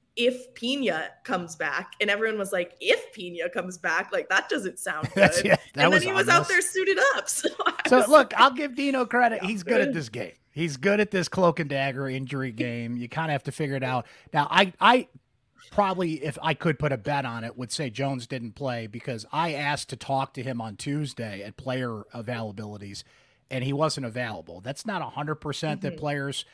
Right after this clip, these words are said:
Speaker 2: won't play, but it's usually a pretty good indication that, you know, they're in some kind of injury protocol and, and maybe won't be out there. So another injury for the offense. Defense, for the most part, for what we know, is healthy. All the big names are out there.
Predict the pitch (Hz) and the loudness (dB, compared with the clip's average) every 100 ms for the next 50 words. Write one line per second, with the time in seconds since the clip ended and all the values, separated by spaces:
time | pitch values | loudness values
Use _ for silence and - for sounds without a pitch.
0 | _ - 135 127 - 127 123 127 127 170 | _ -4 -2 -2 -2 -4 -4 -8 -8 -8
1 | 165 170 143 123 147 123 127 120 110 139 | -6 -4 -6 -4 -6 -4 -6 -8 -8 -6
2 | 120 - 113 113 - 117 107 101 113 110 | -6 -8 -10 -10 -10 -10 -8 -6 -6 -2
3 | 156 170 131 120 127 127 123 117 131 120 | -2 0 -2 -2 -4 -4 -4 -4 -4 -4
4 | 113 120 110 104 107 110 113 101 98 95 | -6 -6 -6 -8 -8 -8 -8 -10 -14 -12
5 | 95 82 82 90 - 120 98 - - _ | -12 -12 -14 -16 -10 -8 -8 -12 -20 _
6 | _ - 151 180 185 180 165 156 143 - | _ -2 2 4 4 2 0 -4 -4 -6
7 | 131 123 117 113 - 120 113 - - _ | -6 -4 -4 -6 -6 -6 -6 -10 -14 _
8 | _ _ - 175 202 202 202 185 - - | _ _ -4 -2 2 2 2 0 -6 -8
9 | _ _ - 175 180 190 190 - 160 143 | _ _ 0 0 4 2 2 0 0 0
10 | 156 135 127 135 123 - 147 147 143 131 | -6 -4 -2 -2 -2 2 2 2 0 0
11 | 135 127 123 127 127 127 123 - - 117 | 0 -2 -4 -6 -4 -4 -4 -6 -8 -6
12 | 117 120 - 120 117 | -4 -6 -4 -4 -4